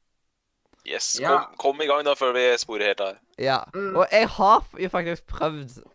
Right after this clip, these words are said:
Speaker 3: en del spill, ja, dette
Speaker 1: Det er det jeg
Speaker 3: året
Speaker 1: vet,
Speaker 3: som har gått.
Speaker 1: at du har gått litt mot normalt.
Speaker 3: Ja, det er liksom, jeg, jeg tror jeg aldri har prøvd så mange spill på et år som jeg gjorde i tjue atten. Det er helt sykt,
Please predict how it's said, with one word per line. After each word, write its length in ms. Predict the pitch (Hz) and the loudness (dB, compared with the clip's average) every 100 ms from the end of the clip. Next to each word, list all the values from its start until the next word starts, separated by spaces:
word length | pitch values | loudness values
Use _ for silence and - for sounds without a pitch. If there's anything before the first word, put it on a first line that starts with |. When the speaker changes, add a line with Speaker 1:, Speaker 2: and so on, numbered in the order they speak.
| _ _ _ | _ _ _
Speaker 3:
en 160 | 127 131 | -6 -4
del 220 | 120 110 | -4 -6
spill, 400 | - - 110 101 - _ _ _ _ _ _ - | -10 -10 -8 -10 -14 _ _ _ _ _ _ -12
ja, 180 | 117 - - _ _ _ | -10 -10 -14 _ _ _
dette 300 | 131 123 - | -10 -10 -6
Speaker 1:
Det 260 | 120 - 120 | -6 -2 0
er 80 | |
det 40 | 139 | 2
jeg 80 | 147 | 2
Speaker 3:
året 60 | |
Speaker 1:
vet, 80 | 160 | 0
Speaker 3:
som 100 | 117 | -4
har 100 | 110 | -8
gått. 300 | 117 - - - | -8 -12 -18 -18
Speaker 1:
at 80 | 123 | -10
du 60 | 117 | 0
har 260 | 117 123 | 2 2
gått 180 | 117 - | 0 -6
litt 260 | 123 - 120 | -8 -10 -16
mot 220 | 110 120 | -16 -12
normalt. 600 | 110 107 139 - - - _ | -10 -10 -14 -18 -20 -20 _
Speaker 3:
Ja, 280 | - 175 208 | -4 0 0
det 100 | 185 190 | -2 -8
er 40 | 185 | -8
liksom, 240 | 185 175 - | -8 -10 -6
jeg, 440 | 165 170 156 160 _ _ | -4 -2 -6 -14 _ _
jeg 280 | - 135 160 | -12 -10 -10
tror 200 | - 170 | -10 -8
jeg 180 | 160 156 | -6 -4
aldri 160 | 139 | -4
har 100 | 165 | -4
prøvd 360 | 143 - 151 147 | -6 -6 -6 -4
så 120 | - | -8
mange 220 | 135 131 131 | -8 -6 -8
spill 260 | - 131 | -8 -8
på 100 | 131 | -6
et 80 | 123 | -6
år 160 | 165 202 | -4 -6
som 140 | - | -6
jeg 80 | 143 | -8
gjorde 140 | 139 120 | -8 -8
i 40 | |
tjue 180 | 117 113 | -10 -10
atten. 360 | 107 - - - _ _ _ _ _ _ _ - | -10 -10 -18 -20 _ _ _ _ _ _ _ -4
Det 80 | |
er 120 | 170 170 | -2 -2
helt 640 | - 185 208 214 _ - - | -4 -6 -6 -10 _ -20 -20
sykt, 960 | - - - 202 190 - - - - | -20 -18 -12 -10 -8 -10 -16 -20 -20